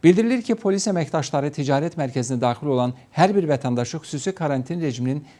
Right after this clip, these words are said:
tələblərinə uyğun olaraq mərkəzin girişində yoxlayandan sonra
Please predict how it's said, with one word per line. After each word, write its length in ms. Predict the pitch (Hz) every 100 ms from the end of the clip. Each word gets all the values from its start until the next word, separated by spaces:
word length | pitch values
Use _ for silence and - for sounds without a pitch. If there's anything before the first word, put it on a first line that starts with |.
| _
tələblərinə 560 | 156 151 127 127 127 147
uyğun 400 | 135 123 180 -
olaraq 320 | 127 120 117
mərkəzin 560 | 123 117 120 120 180
girişində 480 | 147 123 107 113 135
yoxlayandan 720 | 147 135 - 131 131 151 185
sonra 460 | 175 220 208 123